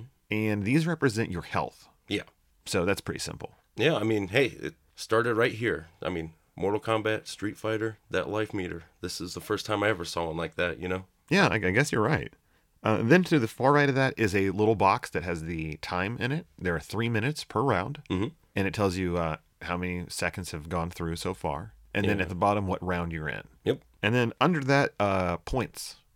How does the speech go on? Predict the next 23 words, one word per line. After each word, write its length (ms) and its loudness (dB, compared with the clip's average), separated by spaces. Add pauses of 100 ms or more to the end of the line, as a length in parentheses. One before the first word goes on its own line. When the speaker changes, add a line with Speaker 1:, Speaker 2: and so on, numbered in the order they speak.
Speaker 2:
Yeah, 140 2
Speaker 1:
Under 140 2
the 60 4
Speaker 2:
you 60 0
Speaker 1:
whole 100 4
thing, 300 -2
you 100 -2
do 100 4
get 160 0
points 460 0
as 240 0
you 200 -2
attack 440 -2
and 340 -8
do 200 -2
other 180 0
boxing 460 -2
things. 240 -8
Speaker 2:
There's, 280 2
yeah, 220 4
there's 220 0
a 40 -4
certain 540 -2